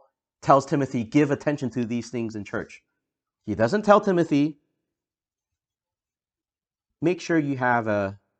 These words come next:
wonderful, wonderful praise team." So when people come, they can be enraptured and have a, have a spiritual high, and, you know, make sure there's smoke machines and lights and strobes, and make sure you tell jokes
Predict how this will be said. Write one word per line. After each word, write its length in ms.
wonderful, 500
wonderful 380
praise 340
team." 300
So 180
when 180
people 320
come, 300
they 120
can 300
be 180
enraptured 720
and 240
have 180
a, 160
have 180
a 60
spiritual 500
high, 420
and, 160
you 100
know, 240
make 160
sure 140
there's 220
smoke 340
machines 480
and 120
lights 360
and 140
strobes, 520
and 200
make 160
sure 160
you 80
tell 220
jokes 540